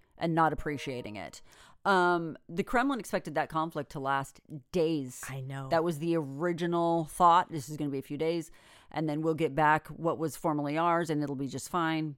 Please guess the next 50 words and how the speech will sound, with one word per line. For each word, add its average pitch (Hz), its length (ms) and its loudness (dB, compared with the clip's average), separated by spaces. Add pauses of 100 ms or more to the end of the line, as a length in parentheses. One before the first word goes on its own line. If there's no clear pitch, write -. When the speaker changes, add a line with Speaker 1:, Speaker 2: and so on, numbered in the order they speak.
Speaker 1:
blah, 147 140 -2
blah, 135 80 -6
blah. 156 340 2
But 156 200 -2
they 156 160 2
underestimated 143 640 -2
the 139 60 -6
Ukrainian 139 400 -6
military 131 640 -8
and 139 320 -4
the 139 60 -8
support 151 520 -4 (220)
from 151 220 -2
us 160 280 0
and 131 120 -4
other 151 200 0
nato 151 260 0
allies, 147 680 2
and 139 500 -8 (540)
they 170 140 2
have 165 340 0 (300)
prevented 165 760 2 (240)
Russia 147 480 0
from 143 200 -4
taking 135 340 -4
Kiev, 135 400 -6
which 135 180 -8
is 131 140 -14
the - 60 -20
capital, 127 520 -8
which 135 240 -12
is 131 140 -12
what 135 160 -10
they 117 120 -10
wanted. 87 460 -12 (220)
And 151 140 -4
it's - 140 -10
still 131 380 -6 (500)
Speaker 2:
It's - 140 -14
still - 220 -10
there. 196 240 -8
It's - 100 -8
Speaker 1:
it's 196 40 -4
Speaker 2:
up - 60 -6
for - 100 -10
Speaker 1:
still - 80 -10
there. 185 80 -2
Speaker 2:
grabs 220 200 -6
Speaker 1:
Yeah. 143 60 -4
Speaker 2:
still, 131 220 -4